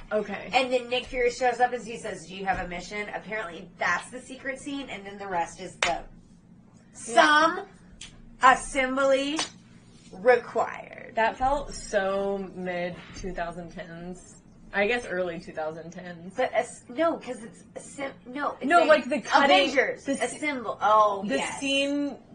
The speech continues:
Speaker 1: putting together was just like, oof. <laughs>
Speaker 2: It seems like something I could have made on YouTube.
Speaker 1: It felt very
Speaker 2: For
Speaker 1: like
Speaker 2: my, like, twelfth grade English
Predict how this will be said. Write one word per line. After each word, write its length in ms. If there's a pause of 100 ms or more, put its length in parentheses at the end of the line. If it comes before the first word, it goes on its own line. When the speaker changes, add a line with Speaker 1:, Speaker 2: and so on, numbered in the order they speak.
(300)
Speaker 1:
putting 360
together 440
was 220
just 180
like, 280 (100)
oof. 340 (240)
<laughs> 300
Speaker 2:
It 160
seems 240
like 140
something 220
I 120
could 160
have 180
made 260
on 200
YouTube. 480 (120)
Speaker 1:
It 200
felt 320
very 220
Speaker 2:
For 100
Speaker 1:
like 300
Speaker 2:
my, 40
like, 240
twelfth 420
grade 280
English 380